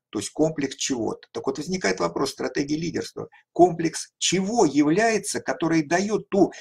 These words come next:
невидимую часть айсберга для личной вашей стратегии, моей личной, и мы объединили усилия для нашей командной стратегии, ну и дальше по тексту. Итак,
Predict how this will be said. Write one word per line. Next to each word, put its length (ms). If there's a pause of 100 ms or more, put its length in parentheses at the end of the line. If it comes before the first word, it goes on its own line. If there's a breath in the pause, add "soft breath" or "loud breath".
невидимую 640
часть 420
айсберга 560
для 300 (100)
личной 460
вашей 360
стратегии, 640
моей 420
личной, 360
и 160
мы 140
объединили 560
усилия 360
для 200
нашей 280
командной 640
стратегии, 400
ну 140
и 40
дальше 280
по 80
тексту. 400 (480 loud breath)
Итак, 400